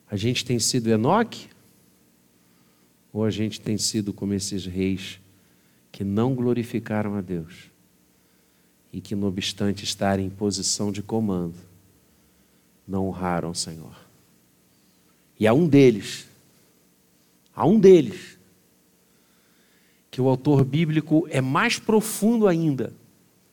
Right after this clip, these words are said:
na análise da tristeza de vida daquele homem. Porque o autor diz: ele foi sem deixar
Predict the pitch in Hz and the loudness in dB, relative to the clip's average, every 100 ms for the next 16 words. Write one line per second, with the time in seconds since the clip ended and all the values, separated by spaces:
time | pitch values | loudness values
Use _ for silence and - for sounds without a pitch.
0 | _ _ _ _ _ _ - 135 139 143 | _ _ _ _ _ _ -4 0 2 4
1 | 160 165 143 147 156 151 151 - - - | 4 2 -2 0 0 2 -2 -2 -6 -6
2 | - 220 269 277 247 269 269 - _ _ | 4 8 8 6 4 2 0 -4 _ _
3 | _ _ _ _ 170 131 - 151 262 285 | _ _ _ _ -6 -4 -4 2 6 8
4 | 254 233 233 208 170 139 120 110 - - | 8 6 6 6 8 6 4 -2 -8 -20
5 | _ _ _ _ _ _ _ _ _ _ | _ _ _ _ _ _ _ _ _ _
6 | _ _ _ _ _ _ - 104 - 120 | _ _ _ _ _ _ -16 -8 0 2
7 | 113 113 113 104 107 101 - - - _ | 2 0 -2 0 -2 -2 -4 -14 -20 _
8 | _ _ _ _ _ _ - 143 185 - | _ _ _ _ _ _ -2 0 0 2
9 | 151 123 92 - - - _ _ _ _ | 4 4 2 -8 -20 -20 _ _ _ _
10 | _ _ _ _ - - 120 117 110 98 | _ _ _ _ -6 -2 -2 0 -2 -2
11 | - 110 135 185 - - | -4 -2 -2 -2 -8 -18